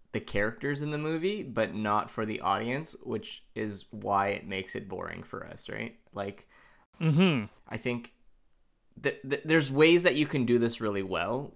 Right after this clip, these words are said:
Speaker 1: in, in storytelling. Um,
Speaker 2: Yes,
Speaker 1: and then
Speaker 2: agreed.
Speaker 1: there's also ways that you can do it very poorly. So, like, this movie was a way that you did it very poorly, and then I would say, like, s-, like, ways of storytelling where you,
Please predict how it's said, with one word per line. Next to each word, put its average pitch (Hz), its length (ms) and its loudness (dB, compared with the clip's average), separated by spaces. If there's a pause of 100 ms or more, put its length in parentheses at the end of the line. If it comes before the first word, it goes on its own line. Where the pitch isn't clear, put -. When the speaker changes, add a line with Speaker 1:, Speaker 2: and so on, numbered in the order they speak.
Speaker 1:
in, 123 360 -4
in 120 180 -4
storytelling. 131 840 -2 (140)
Um, 110 160 4
Speaker 2:
Yes, 143 220 8
Speaker 1:
and 117 80 4
then 110 340 2
Speaker 2:
agreed. 143 380 2 (140)
Speaker 1:
there's 127 160 2
also 123 220 4
ways 110 220 2
that 85 100 -2
you 104 80 -2
can 104 100 -6
do 98 100 -2
it 95 60 -4
very 95 160 -2
poorly. 98 380 -2
So, - 320 0 (120)
like, 101 240 -4 (400)
this 135 260 4
movie 143 220 4
was 127 160 6
a 120 60 6
way 113 160 4
that 107 120 2
you 107 80 -2
did 104 160 0
it 98 40 -2
very 101 200 0
poorly, 104 460 -2
and 101 120 -4
then 101 120 -2
I 95 100 0
would 101 160 -4
say, 101 180 -2
like, 98 200 -4
s-, - 140 -10 (140)
like, 98 240 -4 (260)
ways 110 320 -2
of 104 60 -4
storytelling 104 500 -4
where 101 100 -2
you, 101 180 -4